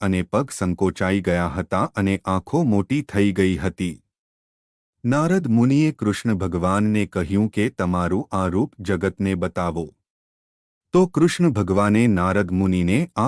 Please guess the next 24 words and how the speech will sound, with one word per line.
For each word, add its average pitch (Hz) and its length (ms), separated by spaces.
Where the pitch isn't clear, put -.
રૂપ 123 360
કળિયુગમાં 104 760
જગતને 98 560
બતાવવાનું 90 880
વચન 104 420
આપ્યું. 92 480
ભારતમાં 95 680
મુખ્ય 120 320
રથયાત્રા 92 680
જગન્નાથપુરીની 95 1120
રથયાત્રા 90 640
છે. 90 260
આ 143 220
ઉપરાંત 98 600
અનેક 110 360
શહેરોમાં 87 760
આ 107 200
જ 110 140
દિવસે 92 480
રથયાત્રાનું 98 880
આયોજન 92 520
કરવામાં 90 600
આવે 87 320
છે. 87 220